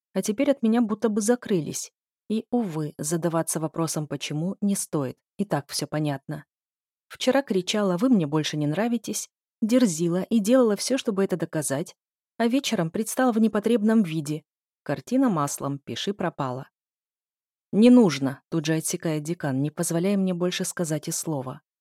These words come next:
«Приберегите речь для дяди». Для кого? Дяди? Это он про ректора? Стоит только помянуть черта, как белоснежная дверь открывается, и на пороге лазарета появляется фигура с внушительным животом, обтянутым коричневой жилеткой.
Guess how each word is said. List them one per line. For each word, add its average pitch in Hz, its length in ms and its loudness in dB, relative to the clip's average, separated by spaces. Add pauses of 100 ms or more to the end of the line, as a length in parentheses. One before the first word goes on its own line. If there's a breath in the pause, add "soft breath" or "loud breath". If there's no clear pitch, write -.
(380)
«Приберегите 233 600 0
речь 269 240 0
для 214 240 2
дяди». 147 500 0 (680)
Для 131 220 -4
кого? 131 400 -8 (160)
Дяди? 151 640 -2
Это 185 180 -2
он 190 120 2
про 196 160 0
ректора? 165 500 -4 (560)
Стоит - 380 0
только 233 260 0
помянуть 202 400 2
черта, 262 400 0
как 190 180 -4
белоснежная 196 720 2
дверь 220 220 0
открывается, 156 760 -4
и - 60 -2
на 175 120 0
пороге 170 360 0
лазарета 160 480 -2
появляется 180 580 -2
фигура 175 380 -4
с - 120 -10
внушительным 247 560 2
животом, 214 520 -2
обтянутым 220 600 0
коричневой 190 540 0
жилеткой. 147 640 -4